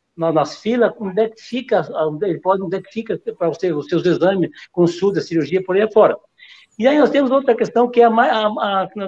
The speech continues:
dentro do nosso programa, que é marcar as consultas digital. Porque nós sabemos que, é, hoje, com as filas que o povo enfrenta no dia a dia, né, que é um, um sofrimento,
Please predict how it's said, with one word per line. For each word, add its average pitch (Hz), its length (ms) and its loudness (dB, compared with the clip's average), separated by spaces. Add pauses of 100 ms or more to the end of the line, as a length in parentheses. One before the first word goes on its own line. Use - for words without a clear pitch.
(180)
dentro 202 180 2
do - 20 -4
nosso 185 200 -4
programa, 175 480 0
que 190 120 -2
é 208 100 2
marcar 240 640 2 (160)
as - 140 -16
consultas 220 420 -4
digital. 185 540 -2 (760)
Porque - 120 -6
nós 214 120 4
sabemos 220 360 2
que, 175 320 -4
é, 143 400 2
hoje, 170 300 4
com 165 120 0
as 156 140 0
filas 247 380 2
que 160 120 -4
o 143 140 -6
povo 165 200 0
enfrenta 170 580 0
no 139 120 -4
dia 190 200 -4
a 185 80 -2
dia, 202 280 0
né, 147 300 -2
que 175 80 -4
é - 20 2
um, 160 140 2 (140)
um 160 40 -2
sofrimento, 180 760 0